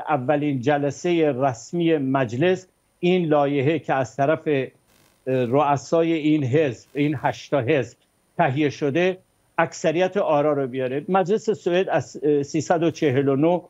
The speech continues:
کرسی داره، تمامیت حتی یک رأی ممتنع و یا یک رأی مخالف هم نداشت. تمامیت مجلس سوئد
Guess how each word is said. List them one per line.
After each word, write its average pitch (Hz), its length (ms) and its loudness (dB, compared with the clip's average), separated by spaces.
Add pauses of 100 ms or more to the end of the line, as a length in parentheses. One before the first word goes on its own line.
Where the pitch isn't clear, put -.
(320)
کرسی 165 400 0
داره، 180 320 2 (360)
تمامیت 175 760 2
حتی 180 300 0 (300)
یک 214 280 0
رأی 180 380 -2
ممتنع 165 680 -2
و 147 100 2
یا 160 180 2
یک 196 300 0
رأی 180 420 0 (340)
مخالف 160 500 0
هم 165 220 -2
نداشت. 190 420 -2
تمامیت 160 680 0
مجلس 160 500 -2
سوئد 151 460 0